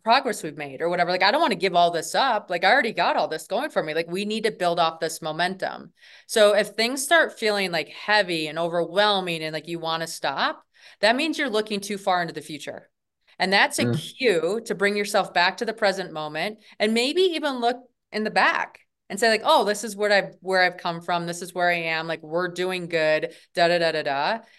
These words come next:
Speaker 1: And so for me, when those stories start showing up,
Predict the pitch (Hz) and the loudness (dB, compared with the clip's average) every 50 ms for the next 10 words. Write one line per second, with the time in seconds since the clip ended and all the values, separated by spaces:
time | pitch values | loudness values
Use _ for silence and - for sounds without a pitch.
0 | _ _ - 202 202 202 - 247 240 233 220 226 226 214 208 202 202 214 233 254 | _ _ 0 0 0 2 4 6 6 6 4 2 -2 -2 -2 -2 -2 -2 -2 -2
1 | 262 240 226 214 202 202 185 196 196 190 190 190 190 185 - - - 202 208 226 | -2 0 0 -2 -2 -2 0 0 0 2 2 0 0 -2 -4 -4 -2 -2 0 0
2 | 220 214 220 214 - - 196 185 - - - - - 180 170 170 160 156 147 143 | 0 0 -2 -2 0 2 2 2 0 -2 -6 -2 0 0 0 0 -2 -4 -4 -2
3 | 147 190 254 269 - | -2 -2 -2 -2 -6